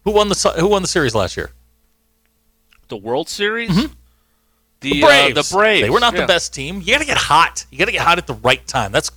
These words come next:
Speaker 1: crazy thing about, like, the Major League postseason. Is if you're hot, you can, you can run, you can run the table.
Speaker 2: Lance in Bentonville texted in that Orange One has been mentioned more than Arkansas football today. So, way to go, Lance. That is the first mention of Arkansas football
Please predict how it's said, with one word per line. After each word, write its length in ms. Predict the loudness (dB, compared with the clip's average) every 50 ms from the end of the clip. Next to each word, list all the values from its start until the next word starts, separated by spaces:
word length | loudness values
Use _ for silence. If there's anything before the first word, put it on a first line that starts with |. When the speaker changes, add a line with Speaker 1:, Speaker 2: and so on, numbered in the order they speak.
| -18 _ -2
Speaker 1:
crazy 240 | 0 0 0 0
thing 160 | -2 -2 -2 0
about, 240 | 2 0 0 0
like, 180 | -2 -6 -6 -6
the 80 | -8 -10 -10 -14 _ _ _ -2
Major 240 | 0 0 2 2
League 140 | 0 -2 0
postseason. 500 | -2 -4 -4 -4 -8 -10 -6 -6 -6 -6 -6 -12 _ _ -12
Is 80 | -8
if 80 | -2 0
you're 140 | 0 0 2
hot, 360 | 2 2 4 2 2 0 -6
you 80 | -10
can, 380 | -8 -6 -6 -6 -6 -8 -10 -12
you 100 | -16 -20
can 240 | -18 -14 -12 -2 0
run, 320 | 2 2 2 -2 -6 -10
you 80 | -14 -12
can 80 | -12
run 100 | -10 -10
the 60 | -6 0
table. 380 | 2 2 2 2 -2 -4 -6 -10 _ _ _ _ _ _ _ _ _ _ _ _ _ _ _ _ _ _ _ _ _
Speaker 2:
Lance 340 | -4 -2 0 0 0 -2 -6
in 100 | -8 -4
Bentonville 400 | 0 0 0 0 0 -4 -4 -4
texted 460 | -2 -2 -2 -2 -2 -4 -10 -8 -6
in 160 | -4 -4 -4
that 100 | -4 -8 -8
Orange 340 | -6 -6 -6 -6 -6 -8 -10
One 260 | -8 -6 -4 -4 -4
has 160 | -4 -6 -8
been 180 | -8 -10 -8 -6
mentioned 360 | -8 -8 -8 -8 -10 -10 -8
more 240 | -8 -6 -6 -6 -6
than 140 | -6 -8 -6
Arkansas 500 | -6 -6 -6 -8 -12 -12 -8 -8 -8 -8
football 600 | -8 -10 -14 -14 -12 _ -10 -10 -10 -10 -12 _ _
today. 360 | -16 -14 -12 -10 -10 -12 -12 -16 _ _ _ _ _ _ _ _ _ _ _ _ _ _ _
So, 360 | _ -14 -10 -8 -8 -8 -10 -10 _
way 140 | -2 0 0
to 80 | 0
go, 220 | 2 2 2 2 0
Lance. 320 | 0 -2 -4 -4 -6 -4 -4
That 180 | -4 -4 -4
is 100 | -6 -8
the 120 | -10 -12 -12
first 360 | -6 -4 -4 -4 -4 -4 -6
mention 380 | -6 -6 -6 -4 -6 -6 -6
of 140 | -6 -8 -8
Arkansas 500 | -4 -4 -2 -2 -4 -6 -10 -6 -6 -6 -6
football 600 | -6 -10 -12 -10 -8 -8 -6 -6 -6 -8 -10